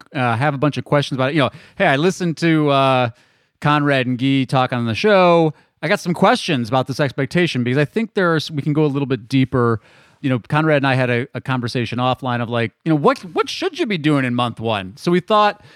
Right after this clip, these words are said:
this might be a good opportunity for lawyers to get a sense of, like, "Hey, here's some things I'd be doing if I was just getting started with S E O again, whether it's in-house, doing it yourself, or working with an agency. Like,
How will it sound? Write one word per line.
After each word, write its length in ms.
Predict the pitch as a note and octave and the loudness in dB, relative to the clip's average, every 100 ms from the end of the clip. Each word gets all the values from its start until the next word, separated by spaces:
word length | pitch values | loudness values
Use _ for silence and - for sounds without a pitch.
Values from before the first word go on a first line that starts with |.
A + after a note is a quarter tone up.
| - _ | -20 _
this 160 | E3 | -4
might 140 | F#3 F3+ | -2 -2
be 80 | D3 | -2
a 20 | |
good 140 | D#3+ | 0
opportunity 560 | D#3 C3 - C#3+ C#3 C3+ | -2 -4 -2 0 0 -2
for 480 | - A#2+ A#2+ A#2+ C3 | -4 -2 0 0 -2
lawyers 340 | B2 B2 B2 | -2 -2 -2
to 60 | - | -4
get 120 | A#2+ | -6
a 60 | A#2+ | -4
sense 300 | - B2 - | -4 -4 -6
of, 80 | G#2 | -6
like, 280 | A2 G#2+ | -4 -2
"Hey, 400 | F#3+ A3 E3 E3 - _ _ _ | 0 2 2 0 -6 _ _ _
here's 220 | - B3 | -4 -2
some 160 | - F#3+ | -2 -4
things 220 | G3+ F#3 | -2 0
I'd 140 | E3+ D#3+ | 0 0
be 60 | |
doing 200 | C3+ D#3 | 0 0
if 80 | D3 | 2
I 60 | B2 | -2
was 200 | A2+ G2+ | -4 -8
just 400 | G2+ E3 E3+ D3 | -2 -2 -2 -4
getting 240 | D#3 C#3+ | -4 -4
started 300 | - C#3+ C3+ | -2 -2 -2
with 120 | B2 | -2
S 160 | B2+ - | -4 -4
E 100 | B2+ | -4
O 60 | A#2+ | -4
again, 300 | A#2 C3 B2 | -2 0 0
whether 200 | A#2+ A#2+ | -2 -4
it's 140 | - | -2
in-house, 500 | C3+ A#2+ B2 A#2 A2+ | -2 0 0 0 -2
doing 220 | A2+ B2 | -4 -2
it 60 | B2+ | -4
yourself, 460 | A#2+ G2+ A#2+ A2 | -6 -6 -4 -6
or 140 | E3 A#2+ | -4 -4
working 200 | A#2 B2 | -2 -4
with 100 | A2 | -2
an 80 | C3 | 0
agency. 480 | C3+ A#2+ A#2 B2 | 0 -2 -4 -4
Like, 200 | A#2 A2+ | -2 -4